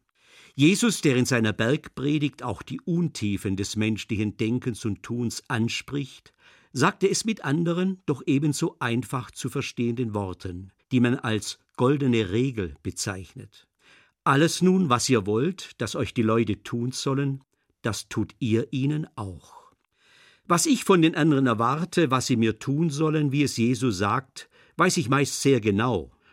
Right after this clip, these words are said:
Zu gut kennen wir unsere eigenen Belange. Ich erwarte, dass mich keiner mit Worten verletzt, dass mir keiner wehtut und dass man mir hilft,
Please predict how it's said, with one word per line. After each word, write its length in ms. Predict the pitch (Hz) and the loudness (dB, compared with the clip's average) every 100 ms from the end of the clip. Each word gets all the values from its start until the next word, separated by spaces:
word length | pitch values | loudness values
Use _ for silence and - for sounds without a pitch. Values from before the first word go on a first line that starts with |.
| _ | _
Zu 200 | - - | 0 2
gut 300 | 170 175 - | 4 2 2
kennen 280 | - 139 135 | 2 4 4
wir 120 | 120 | 4
unsere 300 | 110 - 131 | 2 0 -4
eigenen 500 | 113 139 127 107 92 | 0 2 2 2 2
Belange. 480 | 101 95 113 110 78 _ _ _ | 0 0 0 -2 -4 _ _ _
Ich 120 | - | -12
erwarte, 600 | 95 107 123 131 139 131 - - | -2 0 0 0 0 0 -2 -10
dass 180 | 90 - | -8 -6
mich 160 | 98 | -8
keiner 280 | - 113 123 | -4 0 2
mit 220 | 110 85 | 0 -2
Worten 420 | 104 120 143 143 135 | -4 -4 -4 -4 -2
verletzt, 720 | 135 123 131 - - - - _ - | -2 -2 -4 -6 -16 -16 -20 _ -10
dass 140 | 98 | -6
mir 120 | 98 98 | -4 -2
keiner 340 | 117 110 101 | 0 0 2
wehtut 580 | 110 123 - 123 123 113 | 0 0 -2 -2 0 0
und 100 | 104 | -2
dass 180 | 104 123 | -2 0
man 120 | 127 | 2
mir 120 | 131 | 2
hilft, 580 | 110 185 107 - - | 2 0 0 -4 -20